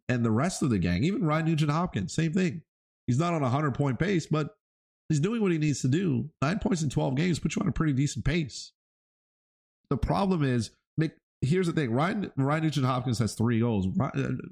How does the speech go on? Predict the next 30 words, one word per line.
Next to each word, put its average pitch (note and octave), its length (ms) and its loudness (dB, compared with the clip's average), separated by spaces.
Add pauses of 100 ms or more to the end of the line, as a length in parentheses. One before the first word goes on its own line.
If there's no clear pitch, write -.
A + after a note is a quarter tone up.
(120)
McDavid F3+ 400 2
has D3 180 -2
two. C3+ 280 0
He A#2+ 120 2
has - 160 -4
two G#3 360 0
goals E3 400 0
this - 220 -2
season. - 340 -8 (320)
Two. D3+ 200 2 (760)
And D3+ 280 -2 (260)
Leon G3 320 2
Draisaitl B2+ 380 2
has A2+ 120 0
been A#2 120 0
a A2+ 60 2
little B2+ 180 2
bit A#2 100 0
better. F2 180 0
He's F#2 100 2
got A#2+ 160 -2
five B2 280 0
goals, G2+ 440 0 (160)
ten A2+ 120 0
assists, - 320 -4
fifteen C3+ 380 -2
points, - 340 -6
which C3 160 0
is A#2+ 100 0
fine. B2 320 0